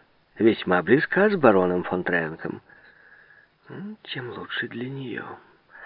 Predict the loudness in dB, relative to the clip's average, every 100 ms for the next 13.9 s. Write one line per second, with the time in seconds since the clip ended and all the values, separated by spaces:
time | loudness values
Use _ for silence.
0 | -16 -8 2 4 4 2 0 2 4 4
1 | 4 2 0 -2 -4 -6 -8 -10 -14 -20
2 | -20 -20 -20 -20 -4 2 6 6 8 8
3 | 8 4 4 4 2 2 0 2 6 6
4 | 4 0 -2 -2 0 -2 2 0 0 -4
5 | -6 -8 -14 -20 -20 -20 -20 -20 -20 _
6 | 0 0 2 0 -2 2 4 4 4 0
7 | 0 -2 -4 -4 -4 -2 -2 -4 -14 -14
8 | -14 -16 -20 _ _ _ _ _ _ _
9 | _ _ _ _ -20 -20 -20 -20 _ _
10 | _ _ _ -6 -4 -2 4 4 4 0
11 | 0 -4 -2 -4 -4 -6 -4 -4 -6 -8
12 | -12 -16 -20 _ _ _ _ _ _ _
13 | _ -6 -4 -4 -6 -6 -6 -10